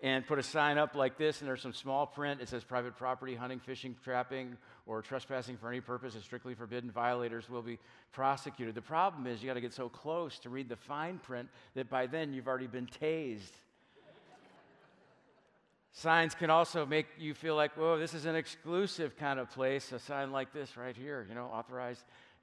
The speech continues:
personnel only." Or maybe you're looking for a place to eat, and you think, "Oh, you know, that restaurant looks good.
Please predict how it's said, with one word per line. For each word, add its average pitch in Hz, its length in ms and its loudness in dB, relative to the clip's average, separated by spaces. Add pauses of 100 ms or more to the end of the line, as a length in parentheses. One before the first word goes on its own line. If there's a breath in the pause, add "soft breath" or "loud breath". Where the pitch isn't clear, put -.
personnel 131 580 -4
only." 127 420 -6
Or 135 220 -2
maybe 165 200 -4
you're 151 100 0
looking 151 220 -4
for 139 140 -4
a 120 40 -2
place 139 380 -4
to 123 160 -10
eat, 151 300 -2
and 147 40 -8
you 135 60 -4
think, 160 200 -6
"Oh, 220 280 4 (340 loud breath)
you 185 80 0
know, 190 100 4
that 226 200 6
restaurant 170 440 2
looks 165 160 0
good. 196 180 0